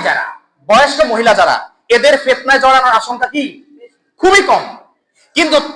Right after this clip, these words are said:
যুবতী যারা, এদের ফিতনায় জড়ানোর আশঙ্কা খুবই বেশি।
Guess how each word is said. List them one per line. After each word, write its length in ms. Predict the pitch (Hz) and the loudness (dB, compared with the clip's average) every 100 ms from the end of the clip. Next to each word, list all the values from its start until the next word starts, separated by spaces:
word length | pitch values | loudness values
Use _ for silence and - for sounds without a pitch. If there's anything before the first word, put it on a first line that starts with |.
| - - _ - - | -20 -20 _ -20 -2
যুবতী 420 | 285 320 359 370 | 0 2 2 2
যারা, 260 | 214 185 113 - - _ _ | 0 0 -4 -8 -16 _ _
এদের 260 | 240 240 320 277 | 0 2 0 -2
ফিতনায় 360 | - - 311 | -4 0 2
জড়ানোর 260 | 302 285 254 | 4 4 2
আশঙ্কা 240 | 233 254 277 | -2 -6 -6
খুবই 320 | 240 285 370 508 - _ _ _ _ 139 | -4 -2 0 -2 -8 _ _ _ _ -20
বেশি। 260 | 139 - | -18 -18